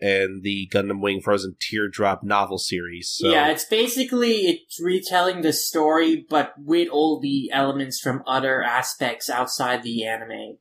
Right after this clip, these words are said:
Speaker 2: included in it. So it's kinda like the origin. Th-, it's just compiling, like, all this information that is about the Gundam, about the main, about the story from all these different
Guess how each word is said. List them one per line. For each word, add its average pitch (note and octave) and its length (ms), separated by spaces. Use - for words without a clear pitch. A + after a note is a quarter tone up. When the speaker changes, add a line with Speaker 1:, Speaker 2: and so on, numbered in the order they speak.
Speaker 2:
included B2+ 540
in G#2 140
it. - 180
So D3+ 220
it's D3 200
kinda F#3+ 300
like E3+ 300
the D3 160
origin. C3+ 720
Th-, D#3+ 200
it's D3+ 240
just D#3 240
compiling, D3+ 560
like, C3 240
all D#3 400
this D#3+ 180
information C3+ 880
that A#2+ 260
is C#3 260
about D3 400
the C#3+ 80
Gundam, C3 560
about C#3 380
the B2 340
main, C3 320
about C3+ 300
the B2+ 80
story C3 440
from A#2+ 240
all B2+ 200
these B2+ 180
different B2 360